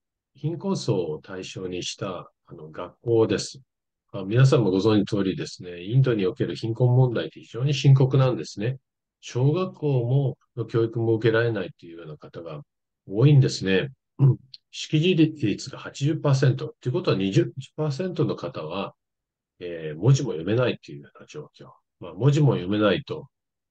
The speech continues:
高度な仕事も当然できないですし、それが貧困につながってくると。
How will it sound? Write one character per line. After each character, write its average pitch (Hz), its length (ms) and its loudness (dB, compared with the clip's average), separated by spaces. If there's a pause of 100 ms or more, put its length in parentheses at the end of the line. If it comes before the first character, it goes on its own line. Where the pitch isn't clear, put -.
(180)
高 123 180 4
度 107 140 2
な 80 100 -2
仕 - 120 -2
事 87 220 -2
も 80 100 -10
当 110 180 -4
然 131 180 8
で 113 120 2
き 120 100 0
な 117 140 6
い 95 80 4
で 80 120 -4
す - 140 -20
し、 - 200 -18
そ 139 120 0
れ 147 80 6
が 156 80 8
貧 131 220 8
困 120 180 4
に 107 80 2
つ - 140 -8
な 101 80 -2
が 98 120 0
っ - 40 -10
て - 100 -12
く - 120 -14
る 69 120 -14
と。 - 80 -20